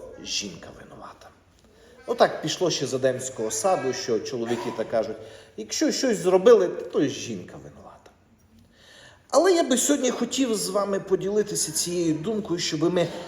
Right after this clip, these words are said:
не перекладали вину на інших. Чому взагалі починається такий момент, що ми шукаємо, якщо навіть маємо якусь проблему, то ми шукаємо винуватих?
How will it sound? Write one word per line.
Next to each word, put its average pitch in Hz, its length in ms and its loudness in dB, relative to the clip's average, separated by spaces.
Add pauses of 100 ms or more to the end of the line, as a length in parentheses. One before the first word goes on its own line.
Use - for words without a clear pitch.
(100)
не 185 380 2
перекладали 185 1200 0
вину 160 540 2 (480)
на 139 100 -4
інших. 139 580 -6 (960)
Чому 403 280 4
взагалі 240 1040 4 (420)
починається 202 1120 4
такий 208 360 -2
момент, 202 500 2
що - 180 0
ми 226 160 2
шукаємо, 196 880 2 (240)
якщо 190 260 0
навіть 202 340 4
маємо 190 440 4
якусь 185 340 0
проблему, 214 760 6 (300)
то 185 100 -4
ми 214 120 2
шукаємо 180 520 -6
винуватих? 135 840 -10